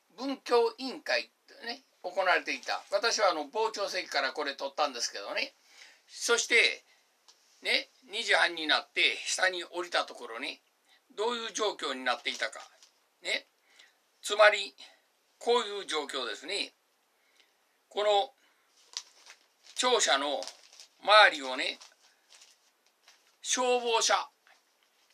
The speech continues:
ね、消防車と、ね、この、こういう状況ですね。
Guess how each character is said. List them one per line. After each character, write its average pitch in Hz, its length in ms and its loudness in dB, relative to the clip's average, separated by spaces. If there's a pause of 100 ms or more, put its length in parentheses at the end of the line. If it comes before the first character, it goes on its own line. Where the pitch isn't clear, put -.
(200)
ね、 214 220 -10 (400)
消 233 360 6
防 151 120 -2
車 135 160 2
と、 143 320 -8 (240)
ね、 208 340 -2
こ 180 100 -6
の、 180 100 -2 (4000)
こ 202 220 2
う - 20 2
い 196 120 -2
う - 20 -8
状 175 180 0
況 143 220 -4
で 117 80 -6
す - 120 -10
ね。 214 220 -2